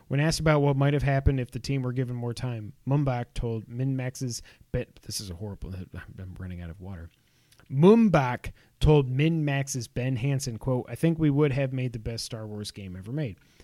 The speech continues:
The story and the setup and the characters, dot, dot, dot. Like, man, it was set up for success, but what we had to execute was gonna take a while," end quote. Moonbach later talks about how E A had started to pivot away from single-player experiences,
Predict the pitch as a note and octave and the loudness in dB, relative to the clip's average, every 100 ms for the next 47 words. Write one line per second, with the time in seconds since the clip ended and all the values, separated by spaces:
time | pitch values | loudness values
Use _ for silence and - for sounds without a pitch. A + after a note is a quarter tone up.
0 | _ - A2+ - D3+ D#3+ D#3+ C3+ A#2 - | _ -8 -4 0 4 4 2 -2 -6 -2
1 | C#3 C3 C3 A#2 - C#3 C#3 C#3+ C#3 C3+ | 0 2 0 -2 -2 0 2 2 0 -2
2 | A2 G2 G2+ - A2+ G#2+ B2 A2+ - - | -6 -10 -10 -10 -10 -10 -10 -10 -12 -20
3 | - - _ - A#2 C#3+ A#2 G#2 B2 C3+ | -20 -20 _ -2 4 4 4 0 -2 0
4 | D#3+ D3+ C#3 C#3+ C#3 C3 C#3 B2 - B2 | 2 2 0 -2 -4 -4 -4 -4 -4 -4
5 | B2 B2 B2 B2 B2 - A#2+ - B2 B2 | -4 -4 -4 -4 -6 -8 -8 -8 -8 -6
6 | A#2 G#2+ - G#2 G2 G2+ F#2+ C3+ D#3+ E2 | -6 -8 -10 -10 -8 -10 -6 -2 -2 -4
7 | - G#2 F#2 - - _ _ _ _ _ | -10 -12 -12 -16 -18 _ _ _ _ _
8 | _ _ _ _ - - - - - F3 | _ _ _ _ -20 -20 -20 -10 4 6
9 | F#3+ E3 D#3 D3 E3+ E3+ E3+ D#3+ D#3 C#3+ | 8 6 4 4 4 4 2 2 2 4
10 | C3+ B2+ D#3 F3 - D3 D3+ B2 A#2+ D3 | 4 2 0 -2 0 0 0 -2 -6 -4
11 | D3 C3+ C#3 C3+ C3+ B2+ B2 A#2 G#2+ C#3+ | -2 2 2 2 0 0 -4 -6 -6 -4
12 | D3 B2+ C3 A#2 - - A#2 G#2+ F#2 D#2 | -2 -2 -4 -4 -10 -8 -8 -8 -8 -10
13 | D#2+ | -10